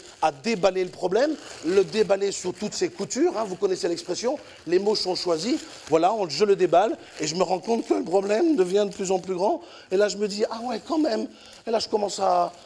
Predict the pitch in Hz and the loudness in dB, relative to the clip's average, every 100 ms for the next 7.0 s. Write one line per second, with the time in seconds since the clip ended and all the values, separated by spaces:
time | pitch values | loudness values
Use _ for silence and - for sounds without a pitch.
0 | - - - - 180 220 202 180 175 165 | -20 -20 -8 -2 0 2 4 4 4 2
1 | 208 208 196 - 180 208 180 190 165 190 | 0 2 -2 -2 -4 -2 -4 -6 -6 -8
2 | 147 180 170 247 - - - - - 208 | -4 -4 -2 -6 -8 -20 -20 -16 0 0
3 | 202 - 196 214 - 196 190 180 175 - | 0 -2 0 0 0 0 0 -2 -4 -4
4 | 185 208 196 170 - 185 - 240 196 175 | -4 -2 -4 -4 -4 -4 -2 -2 -2 -2
5 | 165 156 165 175 233 - - 1077 1077 1077 | -2 -2 -2 -2 -2 -10 -20 -12 -6 -6
6 | 1077 1077 1017 932 831 762 - - - | -6 -8 -10 -10 -12 -14 -16 -4 -2